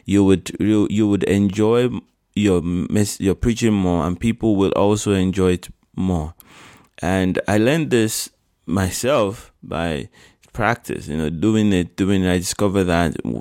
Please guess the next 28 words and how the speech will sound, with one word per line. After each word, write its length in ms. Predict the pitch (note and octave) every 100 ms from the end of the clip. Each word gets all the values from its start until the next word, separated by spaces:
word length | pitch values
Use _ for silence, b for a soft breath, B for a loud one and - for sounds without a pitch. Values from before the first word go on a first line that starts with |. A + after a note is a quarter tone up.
| -
when 220 | E2+ F#2+
I 360 | F#2+ A#2 C3 C#3+ b b b -
try 240 | A#2 G#2
to 180 | G#2 G2
be 220 | F2+ G#2
myself, 640 | G2 F#2 G#2 - F#2 F2 F#2+ -
I 120 | F2+
get 380 | F2 F#2 - - _ _ _
more 540 | - F#2 G2+ B2 C3
done 440 | A#2 F#2+ F2+ G#2 B2+ B B B -
and 300 | F#2+ F#2+ -
I 180 | - F#2
feel 520 | F2 - A2 G#2+ G2 -
more 320 | - G2+ G2+
relaxed 540 | G2 F2 D#2 F#2 A2+ -
at 140 | G2
the 120 | G2
end 260 | F2+ F#2+ F#2
of 160 | F2 E2+
the, 200 | F2 - - -
the, 320 | E2+ D#2 -
the 180 | - D#2+
message. 640 | F2+ F2+ F#2+ D#2+ G#2+ - - B B B B
And 420 | G2+ G2+ G2 F#2+
the 100 | E2
people 380 | - B2+ B2 A#2+
get 240 | G#2+ F#2+ F#2+
blessed. 480 | A2+ A2+ G2 -